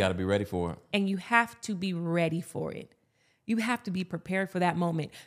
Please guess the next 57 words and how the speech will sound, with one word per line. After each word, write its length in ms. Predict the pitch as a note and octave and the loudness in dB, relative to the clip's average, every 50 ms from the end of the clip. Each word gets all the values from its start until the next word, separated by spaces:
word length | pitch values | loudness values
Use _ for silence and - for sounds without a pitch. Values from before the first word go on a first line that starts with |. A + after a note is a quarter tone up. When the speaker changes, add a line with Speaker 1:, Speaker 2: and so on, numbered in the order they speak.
| _ - | _ 0
Speaker 2:
Me 180 | F#3 G#3 A3+ | 2 2 2
speaking 420 | A3 - - - A#3 A3 - A3 G#3+ | 2 0 0 0 0 2 2 2 4
in 40 | G#3 | 4
the 60 | G3+ | 2
children's 400 | F3+ - A3 G#3 G3 G3+ G3+ - | 2 2 0 2 2 2 0 0
church 300 | - - G#3+ G#3 G3+ - | 2 2 4 4 4 2
and 100 | F3 E3 | 0 -2
then 80 | E3 D#3+ | -2 -2
speaking 360 | - - A3+ A3 - G#3 G#3 | -2 -2 -2 -2 0 0 2
in 60 | G3 | 2
the 60 | F#3 F3+ | 2 4
big 280 | F3 G3+ G3 F#3 - | 2 2 2 2 -4
church 280 | - - G#3 G3+ F#3+ - | 0 2 4 4 4 2
and 120 | F3 E3 | 0 0
then 100 | D#3+ E3 | 0 2
doing 200 | D#3+ G#3 A3 G#3 | 2 2 2 2
the 80 | G3+ G3+ | 2 2
haiku 440 | G#3 A3 G#3+ G3+ - - A#3 G#3 G3 | 2 2 2 0 2 2 2 4 4
in 80 | F#3+ | 2
fifth 220 | - - G#3+ G3+ - | 2 0 0 0 2
grade. 320 | - G3+ G3 G3+ G#3 F#3+ | 2 2 4 4 4 4
And 100 | F#3 F3+ | 2 2
then 160 | F3+ F3+ E3+ D#3+ - - - - _ | 2 2 0 -2 -6 -16 -20 -20 _
when 160 | _ F#3 F#3+ | _ -2 0
I 80 | F#3+ G#3+ | 2 2
was 140 | G#3+ G3 F#3+ | 2 2 2
a 40 | F#3+ | 0
hostess 420 | F#3 E3+ A#3 A3+ A3 A3+ A#3 A3+ - | 4 8 8 8 8 6 0 4 4
at 180 | G#3 F#3 - | 4 4 4
E 100 | G3+ A3 G#3+ | 2 2 4
S 120 | G#3+ - | 2 2
P 180 | - - G#3 G#3 | 0 0 2 4
N 140 | G#3 G#3+ G#3+ | 4 6 6
Zone 320 | G3+ G#3+ G#3+ G#3+ G#3+ A3 A3 | 6 6 6 6 6 4 2
and 140 | - F#3 F#3 | 2 0 2
I 40 | |
used 220 | F#3 G3 G#3+ G3+ - | 2 2 2 0 2
to 160 | - F3+ D#3+ - - - - _ _ _ - _ _ | 2 0 0 0 -6 -18 -20 _ _ _ -20 _ _
volunteer 580 | F3+ F3+ G3+ G3 G#3 G#3 G#3 G3+ - A3+ G#3+ G#3 | 4 4 6 6 6 4 2 2 4 6 6 6
to 80 | F#3+ F3+ | 6 4
read 280 | E3+ G3+ G#3+ G#3+ - | 4 4 2 2 0
the 60 | G3 | -2
ticker 340 | F3+ - - A3 G#3 - A3 | -2 0 0 0 4 4 4
every 180 | G#3 G3+ G3+ G#3+ | 6 6 4 4
morning 260 | G#3+ G#3 G#3+ G#3+ G3+ | 4 4 4 4 4
in 60 | F#3 | 2
front 160 | F3 F#3 G3 | 2 2 2
of 60 | G3 G3 | 4 6
my 120 | F#3+ F3 | 4 4
coworkers, 560 | - - A3 G#3+ G#3+ A3+ A3 - A3 A3 G#3+ - | 6 6 6 8 8 8 6 8 6 6 4 6
Speaker 1:
<laughs> 80 | - | 6
Speaker 2:
all 180 | G3 G#3+ A#3+ A#3+ | 8 8 8 8
of 120 | A#3 G#3+ F#3+ | 6 4 6
those 220 | A3 A3+ A3+ A3 - | 6 6 6 4 4
things 260 | - A3+ A#3 A#3 A3+ | 4 4 4 4 2
prepared 560 | - - G3+ F#3+ - G3+ A3 G#3+ G#3+ G#3+ F#3+ | 4 2 2 2 4 4 6 8 8 6 6
me 340 | G3 G3+ G3+ F#3 E3 D#3 D3+ | 4 4 4 4 4 2 -2